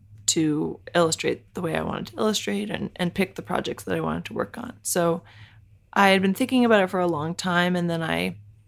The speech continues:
gave myself sort of a six-month period where both I needed to save money and to say,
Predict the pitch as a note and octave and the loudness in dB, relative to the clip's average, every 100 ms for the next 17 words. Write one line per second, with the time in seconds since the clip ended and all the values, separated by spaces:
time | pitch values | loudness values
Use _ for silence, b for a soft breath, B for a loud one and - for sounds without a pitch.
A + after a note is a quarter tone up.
0 | _ _ _ _ - - b b b - | _ _ _ _ -20 -20 b b b 6
1 | G#3 G#3 F#3+ F#3+ F3 F#3+ F3 D#3+ E3+ F3+ | 6 6 4 2 0 0 0 2 2 2
2 | - - E3+ - - F#3 E3 E3+ F3 E3+ | 0 -2 -2 -4 -4 0 4 4 2 2
3 | D#3 D3 - - _ _ - G#3+ G3+ F3 | 0 -2 -6 -18 _ _ 6 6 6 4
4 | D#3+ - - D3 D3 C3+ C#3+ F#3+ - E3+ | 2 0 -2 -2 -4 -6 -4 -6 -4 -2
5 | D#3+ D#3 D#3 B B B B B B - | -2 -2 -6 B B B B B B -12
6 | - G3+ - F3+ E3+ E3 D#3+ | 0 4 6 8 8 6 4